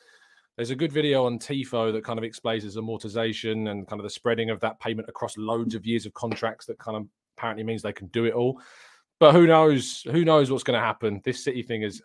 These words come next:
unprecedented, it said. So we'll have to wait and see if anything changes. Uh, Tom says, "The worst bit was that your mic was off the whole time." <laughs> Uh, Marcus says, "Are the rumours true that Tom's good lady has banned him from going to away games yet?" No,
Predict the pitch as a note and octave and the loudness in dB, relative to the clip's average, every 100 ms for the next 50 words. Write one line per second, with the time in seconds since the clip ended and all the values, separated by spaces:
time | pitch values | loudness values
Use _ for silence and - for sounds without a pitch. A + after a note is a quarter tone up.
0 | - C#3 C3+ A#2+ C3+ B2 A#2+ G2+ F#2+ F2+ | 2 2 4 0 -4 -4 -4 -6 -6 -10
1 | F2+ - G2 F2 - G2+ F#2 - _ _ | -14 -10 -10 -10 -6 -4 -4 -6 _ _
2 | - A2 G2+ G#2 G#2 G2+ G2+ G#2+ G2 G#2 | -4 -4 -2 -2 -2 -2 -6 -6 -4 -4
3 | G2 G2+ F#2+ F#2+ F#2 F2 F2 - _ - | -8 -8 -10 -10 -10 -10 -12 -20 _ -20
4 | - _ B2 G#2+ - D3 C3 - A2+ G2+ | -20 _ -4 -4 0 2 2 0 0 0
5 | C#3+ F#3 B3 - D3+ B2+ C3 E3+ F3 F3 | 4 8 8 8 6 6 6 4 4 6
6 | E3+ F#3 A#3+ F#3+ D3+ A#2+ B2 - B2+ F#3+ | 6 8 6 4 0 2 0 2 4 6
7 | G3 - A3 G#3 B2 B2 - - D5+ D5+ | 6 6 8 8 6 0 -6 -6 -8 -8
8 | C#5 - A#5 D3 C#3+ C3+ C3+ A#2 G#2 F#2+ | -12 -18 -12 -8 -6 -6 -6 -8 -8 -12
9 | - - A#3 - - C3+ C3+ C#3+ D#3 D#3+ | -16 -6 -2 0 2 2 4 4 2 2
10 | D3+ C3+ D#3+ F#3+ G3 G3+ F#3+ E3+ - G#3+ | -2 -4 4 4 6 2 2 -2 0 2
11 | F3+ C3 B2+ G#3 A3 D3+ G#3 E3+ F#3 D#3+ | 2 0 -2 0 0 -2 -6 0 0 0
12 | B2+ B2+ - - C3+ G3 G3+ G3 D3+ C#3 | -2 -8 -10 -10 -2 0 2 0 -4 -8
13 | C#3+ D3 D#3+ D3+ D3 D3 D3+ D#3+ B2+ A#2+ | -6 -2 -2 -2 0 0 2 0 0 -2
14 | A#2 A2+ E3 E3+ - F3 F#3+ | -4 -4 -4 -4 0 6 6